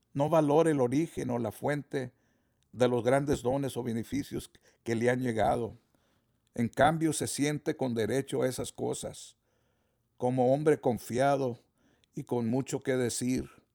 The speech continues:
está ansioso por compartir su opinión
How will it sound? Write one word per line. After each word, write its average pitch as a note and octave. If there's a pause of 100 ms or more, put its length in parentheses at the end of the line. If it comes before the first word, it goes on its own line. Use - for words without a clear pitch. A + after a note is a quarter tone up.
(500)
está D3
ansioso D3+ (320)
por A2+
compartir A#2+
su C3+
opinión B2+